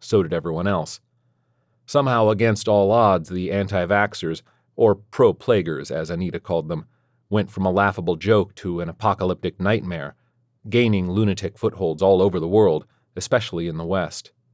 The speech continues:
As the ice melted away, every layer that had been hidden away choked up something new, something awful. New diseases from ancient ones that compounded with outbreaks of measles, chickenpox, and eventually, even polio.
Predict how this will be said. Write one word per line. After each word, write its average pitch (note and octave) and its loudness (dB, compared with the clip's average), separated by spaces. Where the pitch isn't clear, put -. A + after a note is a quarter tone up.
As G#2+ 2
the G2 0
ice F#2 -2
melted F#2 -2
away, F2 0
every F#2+ 0
layer F#2 2
that E2+ -6
had E2 -10
been D#2+ -8
hidden F2+ -2
away F#2 2
choked - -4
up E2 -6
something D#2+ -8
new, F2+ -2
something E2 -10
awful. F2+ 0
New C3 4
diseases G#2+ 0
from G#2 -2
ancient G#2 -2
ones D#2 -10
that - -4
compounded F#2+ -2
with E2+ -4
outbreaks F2+ -4
of E2+ -8
measles, F#2+ -2
chickenpox, F2 -4
and F2 -4
eventually, F2 -4
even F2 -6
polio. D#2+ -2